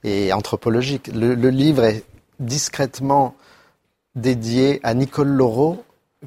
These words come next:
qui a écrit des choses magnifiques sur, euh, sur le rôle des femmes dans la cité grecque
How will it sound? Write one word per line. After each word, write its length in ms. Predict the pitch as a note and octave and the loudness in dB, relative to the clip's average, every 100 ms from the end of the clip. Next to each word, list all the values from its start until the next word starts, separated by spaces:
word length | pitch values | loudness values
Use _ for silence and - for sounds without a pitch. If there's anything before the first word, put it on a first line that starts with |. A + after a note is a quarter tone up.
| - | -20
qui 180 | - C#3 | -4 2
a 380 | A#2+ A2+ G#2+ G#2+ - | 2 2 0 -2 -4
écrit 380 | - D#3+ - C3 | -8 -8 -4 -2
des 100 | A#2 | -2
choses 320 | A2+ - A2 | -2 -2 -2
magnifiques 680 | A2 B2 A#2 G#2 - C3+ C3 | 0 0 -2 -6 -6 -6 -6
sur, 480 | - - B2 A2+ G#2+ | -10 -6 -4 -2 0
euh, 440 | G#2+ G2+ G2 G2 F#2+ - - - _ _ _ - | 2 2 0 -4 -8 -18 -20 -20 _ _ _ -12
sur 220 | - C3 | -4 0
le 100 | B2 | 2
rôle 240 | A2 B2+ | 4 2
des 120 | A#2 A#2+ | 2 0
femmes 280 | - D3+ | 0 -2
dans 100 | B2+ | 0
la 100 | G#2+ | -2
cité 340 | G#2 - - A2+ | -4 -6 -6 -6
grecque 500 | G#2+ A#2+ - - | -4 -6 -8 -20